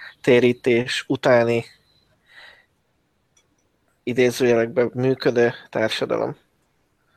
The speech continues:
ahol inkább azt próbálják meg egy már a propaganda célközönségével elhitetni, hogy ez így rendben van, és ne gondolkozzatok tovább.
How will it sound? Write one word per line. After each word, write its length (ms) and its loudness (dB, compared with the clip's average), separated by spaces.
ahol 240 -2
inkább 380 0
azt 180 0
próbálják 500 2
meg 340 -4
egy 160 -4
már 580 2
a 100 -4
propaganda 500 -2
célközönségével 1400 0
elhitetni, 640 -2
hogy 120 -6
ez 120 -2
így 140 -2
rendben 340 -4
van, 140 -2
és 120 -8
ne 120 -4
gondolkozzatok 760 -4
tovább. 400 -6